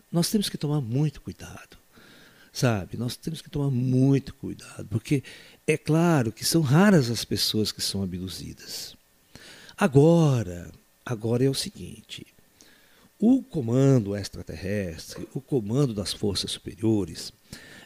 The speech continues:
elas estão operando com tecnologia avançada, com um equipamento especial, que nós chamamos de,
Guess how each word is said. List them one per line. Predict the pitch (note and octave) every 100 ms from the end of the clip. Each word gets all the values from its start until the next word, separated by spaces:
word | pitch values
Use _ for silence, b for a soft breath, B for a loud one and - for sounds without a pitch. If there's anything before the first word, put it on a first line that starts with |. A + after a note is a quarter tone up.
| B
elas | C#3+ E3
estão | E3+ - - C#3 D3 D3+
operando | D#3 C#3+ C3+ A#2 C3+ C3
com | C#3 A#2 A#2+
tecnologia | G#2+ A#2+ A2+ A2 G2 G#2
avançada, | F#2 F2 A2+ A#2+
com | A2 B2+
um | C#3
equipamento | A#2+ - A2 G2 A2 A2
especial, | - - - - A2 G2+ - _ B B B B B
que | -
nós | B2 B2
chamamos | B2+ A2 A#2+ B2 A2 F#2+
de, | A2 A2 G2